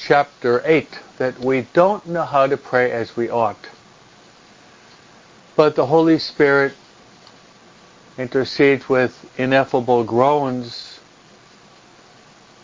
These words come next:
so that we can say, "Abba." Abba, which means daddy or father. Let's, uh, ask the Holy Spirit to give us a lot of light.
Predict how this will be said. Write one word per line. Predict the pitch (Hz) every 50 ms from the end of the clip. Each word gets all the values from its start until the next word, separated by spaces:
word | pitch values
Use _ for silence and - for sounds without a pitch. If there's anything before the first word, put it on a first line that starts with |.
| _ _ _ _
so | 113 - - 151 143
that | 135 135 131
we | 131 127
can | - - 127 117
say, | - - - 131 123 127
"Abba." | 123 127 127 127 123 110 - 127 123 120 101 - - - - _ _ _ _ _ _ _ _ _ _ _ _ _ _ _ _ _ _ _ _ _ _ _ _ _ _ - _ _ -
Abba, | 123 123 120 113 143 139 139 139 131
which | 135 127 123 - -
means | - 123 120 120 117 117 110 101 - - - - - - 113 -
daddy | - 135 139 143 139 139 127
or | 117 107
father. | - - 135 131 131 120 104 95 85 - - _ _ _ _ _ - - _ _ _ _ _ _ _ _ _ _ _ _ _ _ _ _ _ _ - - _ _ _ _ - - - _ _ _ _ _ _ _ _ _ _ _ _ _ - - - - - _ _ _ _ _ _ _ _ _ _ - _ - _ _ _ - - 156
Let's, | 156 156 165 160 - - - -
uh, | 170 143 135 127 123 120 - - - - _ _ - - - - - - - - - _ _ - - - _ - - - _ _ _ _ _ _ _ _ _ - - _ _ _ - - - - - - _ _ - _ - - - _ - - _ - _ _ _ - _ - - _ _ - - -
ask | 180 180 170 -
the | - 160
Holy | 147 151 151 151 151 143
Spirit | - - - 151 143 131
to | 143 131
give | 120 143 131 131
us | 135 120 -
a | 139
lot | 131 131 127 127 120
of | 120 113
light. | 117 127 127 120 117 - - -